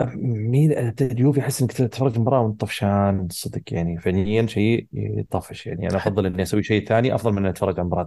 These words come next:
Speaker 1: اليوفي.
Speaker 2: وأنا شخ-، أنا أقول لك، أنا كمشجع اليوفي أشوف المباريات يعني تأدية واجب فقط، والله،
Speaker 1: إيه.
Speaker 2: يعني أشوف
Speaker 1: آه.
Speaker 2: يعني
Speaker 1: تحب الفريق،
Speaker 2: لأنها،
Speaker 1: طبعًا،
Speaker 2: لأنها، إيه،
Speaker 1: طبيعي.
Speaker 2: لأنها متعبة، لا، لا متعة، لا، يعني الفريق قاعد يفوز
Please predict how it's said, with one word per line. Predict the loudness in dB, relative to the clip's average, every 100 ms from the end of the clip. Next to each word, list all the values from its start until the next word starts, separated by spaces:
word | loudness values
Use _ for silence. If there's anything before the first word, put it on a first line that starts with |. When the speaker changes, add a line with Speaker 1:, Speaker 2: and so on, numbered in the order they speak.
| -6
Speaker 1:
اليوفي. | -12 -12 -14 -18 -18 _ _ -8
Speaker 2:
وأنا | -2 2 4
شخ-، | 2 0 0
أنا | 2
أقول | 2 2
لك، | 2
أنا | 0
كمشجع | 2 0 0 0 2
اليوفي | 4 4 2 -2 -6 _ -6
أشوف | -2 0 2
المباريات | 2 4 4 4 2 0 -12 -20 _ _
يعني | -6 -4
تأدية | -2 0 0 0
واجب | 0 -2 -10
فقط، | -14 -14 -14 _ -6
والله، | 0 2
Speaker 1:
إيه. | 2
Speaker 2:
يعني | -2
أشوف | -2 -2 -2
Speaker 1:
آه. |
Speaker 2:
يعني | -4 -6 -8
Speaker 1:
تحب | -4 0 2
الفريق، | 2 2 2
Speaker 2:
لأنها، | 2 0
Speaker 1:
طبعًا، | 0 2
Speaker 2:
لأنها، | 4 4
إيه، |
Speaker 1:
طبيعي. | 4 4
Speaker 2:
لأنها | 4 4 4 2 -6 -8 -8 -12
متعبة، | -4 -2 0 0 -2 -4 -10 _ 0
لا، | 2 4 4 4 4
لا | 4 4
متعة، | 2 0 -2 0 0 2
لا، | 2 2 2
يعني | 2 2 0 -8 -20 -20 _ -6
الفريق | -2 0 0 2
قاعد | 2 2
يفوز | 2 2 0